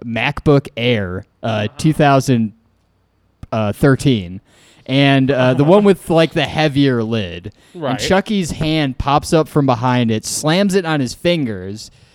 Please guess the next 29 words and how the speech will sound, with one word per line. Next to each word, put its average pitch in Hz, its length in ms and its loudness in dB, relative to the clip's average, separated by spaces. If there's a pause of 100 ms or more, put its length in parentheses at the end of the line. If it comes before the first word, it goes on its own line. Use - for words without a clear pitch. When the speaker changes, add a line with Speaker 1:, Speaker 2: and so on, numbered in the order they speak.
(340)
Speaker 1:
He 165 200 0
screams, 196 640 2
"Youch," 139 840 0 (360)
like 139 280 2
a, 120 340 2 (220)
like 135 260 0
a 113 400 0
cartoon 185 480 4
character, 107 540 -2
gets 156 340 0
Speaker 2:
Mm-hmm. 135 520 0
Speaker 1:
up, 294 60 -16 (140)
trips - 440 2
over, 196 580 6
'cause 165 160 -2
he's 175 160 2
a 160 80 4
writer, 170 400 4
he 147 120 4
trips 190 320 2
over 180 240 6
a 139 60 4
pile 156 400 2
of 117 80 0
Hemingway 127 600 0
books. - 600 -4
<laughs> 247 920 -10
And, 151 340 2
uh, 143 300 4